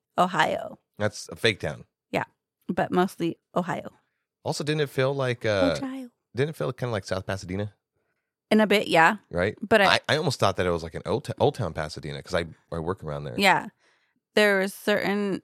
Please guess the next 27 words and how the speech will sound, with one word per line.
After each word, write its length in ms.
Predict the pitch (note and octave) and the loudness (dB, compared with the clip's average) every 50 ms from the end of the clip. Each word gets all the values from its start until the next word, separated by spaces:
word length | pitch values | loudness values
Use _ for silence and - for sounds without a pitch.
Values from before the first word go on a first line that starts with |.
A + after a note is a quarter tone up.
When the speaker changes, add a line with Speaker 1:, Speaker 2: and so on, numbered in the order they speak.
| _ - | _ 2
Speaker 1:
um, 640 | F#3+ F#3 F3+ F3 E3+ D#3+ E3 E3+ F#3+ - F#3 F3+ - _ _ _ _ _ _ _ | 2 4 4 4 2 2 2 0 -2 -4 -6 -8 -10 _ _ _ _ _ _ _
times 200 | - A#3 G3+ G#3 | 0 0 2 2
where 60 | A3 A3+ | 2 2
I'm 60 | G#3+ | 2
like, 300 | G3+ F#3 F3+ - _ _ _ _ _ _ _ _ _ _ _ | 0 0 0 -4 _ _ _ _ _ _ _ _ _ _ _
"You 60 | F#3+ | -12
sure 160 | - - F#3 | -4 -2 -2
it's 100 | F#3 F#3 | -2 0
not 140 | G3+ F#3 F#3+ | -2 -4 -2
Pasadena?" 560 | - G3+ G3+ - - G3+ G3+ G#3+ A3 A3 G#3+ - _ _ _ _ _ | -4 -6 -6 -6 -6 -4 -2 -2 -2 -4 -6 -8 _ _ _ _ _
But 280 | - F#3 F#3 F3+ - - _ _ _ _ _ _ _ _ _ _ _ _ | 0 2 2 2 0 -4 _ _ _ _ _ _ _ _ _ _ _ _
the 140 | - F#3+ G3+ | -2 0 4
houses 320 | A3+ F3+ E3 - - F3 D#3+ | 4 4 4 2 -2 -4 -2
didn't 220 | F3+ E3 D#3+ E3 | 0 0 0 0
give 180 | - F3 E3 D#3 | 0 -2 -4 -2
the 120 | D#3 D#3+ | -2 -4
same, 440 | E3+ - - D3+ D3+ D3+ D#3 D#3 - - _ _ _ _ - | -2 -2 -2 0 0 0 0 -2 -4 -8 _ _ _ _ -4
um, 420 | F3 E3+ E3 E3 F3+ - - - - _ _ _ _ _ - | -2 -2 -2 -2 -4 -6 -8 -10 -12 _ _ _ _ _ -6
architectural 640 | G3 F#3 F3+ F3+ - - F3 - - - F3 F3 F#3 | -6 -4 -4 -6 -10 -10 -12 -14 -10 -8 -8 -8 -8
feeling. 460 | - - - F#3+ G3 F#3 F#3+ G3+ F#3 _ _ _ _ _ _ _ _ _ _ - | -8 -8 -6 -4 -2 -2 -4 -4 -6 _ _ _ _ _ _ _ _ _ _ -4
Speaker 2:
And 260 | G2+ F#2+ F2+ E2+ E2 - _ | -2 -2 -2 -6 -10 -12 _
then 380 | F#2 F#2 A2 A2 G#2+ G#2 G2 F#2+ | 0 2 4 4 4 4 2 0
you 100 | F2+ F#2 | 0 -2
have 160 | F#2 F2 - | -2 -4 -2
to 160 | - F2 E2+ | -2 -2 -2
also 280 | - F2+ F2 E2+ - E2+ | -2 -4 -6 -6 -8 -8
think 300 | - - F2 E2 D#2+ | -6 -6 -6 -6 -6